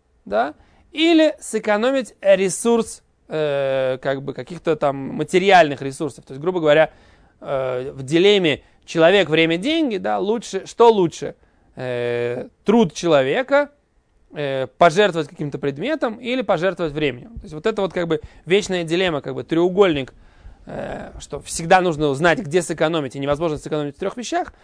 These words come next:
Вот, собственно говоря, человек здесь не, не учитывается, но две, два аспекта, да, учитывается. Учитывается аспект времени по отношению к них духовной чистоте или успе-,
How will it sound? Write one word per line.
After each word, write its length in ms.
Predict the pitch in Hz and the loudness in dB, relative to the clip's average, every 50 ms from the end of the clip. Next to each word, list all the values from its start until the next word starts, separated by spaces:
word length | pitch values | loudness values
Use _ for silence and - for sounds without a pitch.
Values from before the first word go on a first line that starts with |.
| _ _ _ _ | _ _ _ _
Вот, 180 | - 190 208 - | -2 -2 0 0
собственно 240 | 240 220 - 220 208 | 0 -2 0 0 0
говоря, 160 | 202 196 170 | 2 2 0
человек 420 | - - 190 196 208 226 226 190 | 0 2 2 4 6 6 4 4
здесь 220 | 160 160 156 139 156 | 2 0 -2 -2 -4
не, 320 | 151 151 156 151 147 139 | -4 -2 -2 -2 -2 -2
не 180 | 139 160 170 160 | 0 0 0 0
учитывается, 540 | 156 139 - - - - 233 254 226 - | 0 -2 -4 -8 -12 -10 -8 -10 -8 -8
но 80 | 208 208 | -8 -6
две, 240 | 208 208 277 311 294 | -4 -2 0 0 0
два 220 | 226 220 262 285 302 | 2 2 2 2 2
аспекта, 360 | 247 - 294 277 - 247 233 | 2 0 -4 -8 -6 -4 -2
да, 180 | 226 254 247 | 0 2 2
учитывается. 580 | 233 220 - 202 170 - 156 151 - - - - _ _ _ _ _ _ - | 2 0 -2 -8 -10 -10 -10 -10 -10 -12 -16 -18 _ _ _ _ _ _ -10
Учитывается 520 | 170 165 - 240 - 196 190 165 156 180 | -8 -6 -6 -4 -4 -2 -2 -2 -2 -2
аспект 340 | 170 156 - 202 185 151 - | -4 -2 0 -2 -2 -2 -2
времени 500 | 156 151 143 127 120 131 170 247 302 - _ _ _ _ _ _ | 0 0 0 0 -2 -4 -8 -10 -10 -12 _ _ _ _ _ _
по 80 | - - | -4 -4
отношению 480 | - 214 214 202 - 240 247 247 247 | -2 -4 -6 -6 -6 -6 -6 -6 -6
к 60 | 214 | -8
них 180 | 214 247 226 208 | -8 -12 -10 -8
духовной 300 | 226 233 226 247 254 240 | -6 -4 -2 -2 -4 -4
чистоте 240 | - 254 233 240 269 | -6 -12 -12 -10 -4
или 160 | 285 320 311 | -2 -2 -2
успе-, 340 | 254 - - _ 262 247 | -2 -2 -6 _ -12 -12